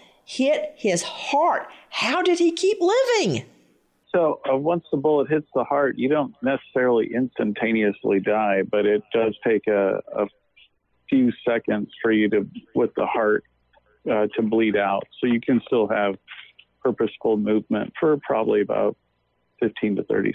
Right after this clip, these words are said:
Speaker 2: seconds.
Speaker 1: This guy was still alive, uh, well after the shooting that leaves him there on a dirt road at a bridge. I'm not, I, I'm a little confused. You've got the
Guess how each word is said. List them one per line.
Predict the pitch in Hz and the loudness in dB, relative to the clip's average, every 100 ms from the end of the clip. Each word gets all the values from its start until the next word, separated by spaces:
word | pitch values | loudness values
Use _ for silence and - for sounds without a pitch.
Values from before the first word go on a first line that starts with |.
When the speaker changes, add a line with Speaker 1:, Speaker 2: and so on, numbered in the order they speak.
| - | -4
Speaker 2:
seconds. | - - - - _ _ _ _ - | -4 -4 -8 -10 _ _ _ _ -2
Speaker 1:
This | 226 330 - | 0 0 0
guy | 247 247 165 131 156 165 | 0 0 0 -2 -4 -2
was | 151 | -2
still | - - - 185 196 202 - - | -2 -4 0 0 2 2 -2 -2
alive, | 139 127 127 127 147 147 131 113 110 - - _ _ _ _ _ _ - | -2 0 2 2 0 0 0 -2 -6 -10 -16 _ _ _ _ _ _ -6
uh, | 135 - | -4 -2
well | 175 170 208 214 220 - | 0 2 2 2 2 0
after | 180 175 175 - 143 139 - | -2 -4 -4 -2 0 -2 -2
the | 160 | -2
shooting | 156 - 180 180 143 131 139 | -2 0 0 0 0 -2 -2
that | 147 170 | -2 0
leaves | 170 165 - | 2 0 0
him | 156 139 | 0 0
there | 156 165 165 | 0 0 0
on | - 151 | 0 -2
a | 135 | -2
dirt | 143 165 - | 0 0 0
road | 135 156 180 170 | 0 0 2 2
at | 165 143 | 2 0
a | 127 143 | 0 0
bridge. | 160 196 214 147 139 - - - - - - - - _ - | 0 0 0 0 0 -2 -4 -10 -20 -20 -20 -20 -20 _ -6
I'm | 247 254 277 | -2 0 0
not, | 370 - - - | 0 -4 -10 -6
I, | 214 | -4
I'm | - 254 | -2 0
a | |
little | 302 381 | 2 0
confused. | 381 247 233 262 254 | 0 -2 0 0 0
You've | 240 202 | 0 0
got | 254 214 - | 0 0 0
the | 220 220 196 208 196 196 | 2 4 4 2 0 -4